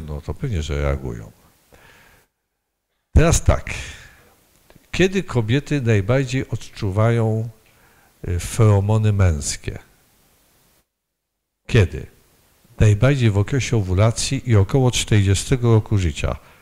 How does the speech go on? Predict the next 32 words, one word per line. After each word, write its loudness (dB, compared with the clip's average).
Czterdziesty 0
rok -2
i -4
zaraz -2
po -20
czterdziesty. -6
Dlaczego? -10
No -2
bo -2
w -2
okresie -2
owulacji -2
to -6
jest -2
logiczne. -6
Są 0
bardziej -2
wrażliwe -2
na 2
męskie -2
feromony, 0
bo -2
chodzi -4
o -2
sukces -6
reprodukcyjny. -6
No -10
to -10
jest -8
logiczne. -6
A -10
dlaczego -8